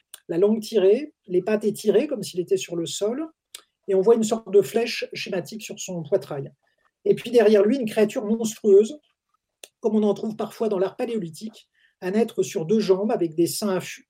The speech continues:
des seins affublés d'une tête de félin, aux bras pro-, prolongés, euh, de griffes, un monstre en, en somme. De toute évidence, c'est un fragment de mythe puissant qui est conservé là, et c'est ça qui fait de l'œuvre une pièce maîtresse de l'art du paléolithique récent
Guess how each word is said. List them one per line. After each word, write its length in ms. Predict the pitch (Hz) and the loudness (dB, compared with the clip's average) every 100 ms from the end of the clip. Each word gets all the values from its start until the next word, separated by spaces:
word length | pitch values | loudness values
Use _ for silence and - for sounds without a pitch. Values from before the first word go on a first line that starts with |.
| 196 | -6
des 160 | 170 | -2
seins 400 | 165 - 190 214 - - - | -2 -2 -4 -4 -10 -14 -6
affublés 400 | 190 - 220 214 | -6 -4 -4 -2
d'une 220 | 196 185 | -2 0
tête 160 | 262 | 0
de 80 | 254 | -2
félin, 340 | 214 214 170 214 _ _ _ _ 196 | -4 -4 -4 -8 _ _ _ _ 2
aux 80 | |
bras 240 | 185 190 208 | 2 4 4
pro-, 260 | 208 208 | 4 2
prolongés, 760 | 214 - 208 190 156 180 214 214 | -2 2 2 2 -2 2 2 2
euh, 160 | 156 147 | -2 2
de 100 | 185 | 2
griffes, 400 | 156 160 - - | 2 -4 -6 -10
un 80 | 160 | -6
monstre 400 | 175 196 - - 131 - - | -6 -8 -14 -14 -16 -16 -12
en, 80 | 170 | -8
en 420 | 180 190 170 156 | -8 -8 -10 -10
somme. 320 | 139 151 160 165 _ - - - _ - | -8 -10 -10 -20 _ -20 -20 -20 _ 2
De 100 | 214 | 4
toute 200 | 285 339 | 4 4
évidence, 420 | 254 269 262 226 | 4 4 4 2
c'est 60 | |
un 80 | 220 | 0
fragment 380 | 208 226 220 233 | 2 0 2 4
de 100 | 208 | 4
mythe 280 | 220 247 - | 4 -2 -8
puissant 520 | - 311 - 247 311 | -6 -4 -4 -6 -6
qui 80 | 277 | -6
est 80 | 214 | -4
conservé 440 | 208 - 180 180 | -4 -4 -2 0
là, 300 | 180 233 302 _ _ _ - | 0 -4 -6 _ _ _ -2
et 80 | 196 | 0
c'est 120 | 214 | 0
ça 160 | 233 | -2
qui 140 | 269 - | -4 0
fait 140 | 208 | 2
de 40 | 185 | 6
l'œuvre 280 | 220 226 | 6 6
une 160 | 196 175 | 2 2
pièce 400 | - 202 202 - | 2 2 2 -8
maîtresse 640 | 160 208 - 233 220 - | -4 -4 -4 -6 -6 -8
de 100 | 180 | -6
l'art 160 | 175 185 | -4 -4
du 80 | 165 | -2
paléolithique 380 | 185 170 - - | -2 -2 -10 -6
récent 440 | 190 - 208 | -6 -4 -8